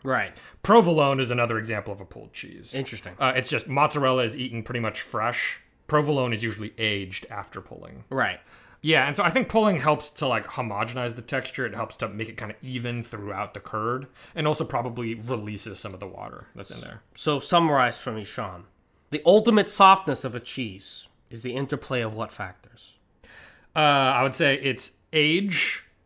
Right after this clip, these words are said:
Speaker 2: how much work you did to kinda get all of the water out of there.
Speaker 1: Yeah.
Speaker 2: Right? And the fat to protein ratio.
Speaker 1: Sexy.
Speaker 2: Okay. So, you know,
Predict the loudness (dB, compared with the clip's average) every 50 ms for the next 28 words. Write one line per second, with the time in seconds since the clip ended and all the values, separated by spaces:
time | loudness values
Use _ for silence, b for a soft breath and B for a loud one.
0 | _ -8 -2 2 2 2 2 2 -2 -2 -2 0 2 2 2 0 -2 -10 -8 -4
1 | -2 0 0 2 0 -2 -4 -8 -10 -8 -6 -4 -4 -4 -4 -8 -8 -4 -4 -2
2 | -2 -4 -8 -8 -4 -4 -4 -4 -2 -2 -2 0 0 -2 -4 -6 -8 -8 -8 -10
3 | -12 -14 -16 -18 _ _ _ _ _ _ _ _ _ -12 -8 -4 -2 0 0 2
4 | 2 0 0 -2 -4 -4 -4 -4 -4 -4 -2 -2 -4 -6 -10 _ _ -4 -4 -4
5 | -4 -6 -12 _ _ _ -2 0 0 0 -2 -4 b b b b b b b b
6 | b b 2 4 4 4 4 2 2 0 0 0 0 2 0 0 0 -4 -6 -6
7 | -6 -6 -8 -10 -16 -16 -16 -18 -16 -16 -16 -18 -18 -20 -20 _ _ _ _ -16
8 | -12 -12 -10 -10 -10 -10 -12 -12 -12 -16 -18 -20 _ _ _ _ _ _ -14 -14
9 | -14 -14 _ _ _ _ _ _ _ _ -12 -10 -8 -8 -8 -10